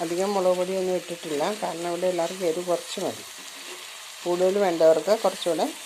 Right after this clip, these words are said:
ചേർക്കാം. ഇനി അവസാനം നമുക്ക് ഒരു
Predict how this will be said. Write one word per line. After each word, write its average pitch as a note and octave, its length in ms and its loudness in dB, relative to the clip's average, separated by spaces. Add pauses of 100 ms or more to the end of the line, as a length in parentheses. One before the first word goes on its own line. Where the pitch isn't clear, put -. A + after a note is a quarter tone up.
(160)
ചേർക്കാം. - 360 -2 (2250)
ഇനി G3+ 160 2
അവസാനം G3+ 460 4
നമുക്ക് F#3 340 0 (2250)
ഒരു F#3+ 100 0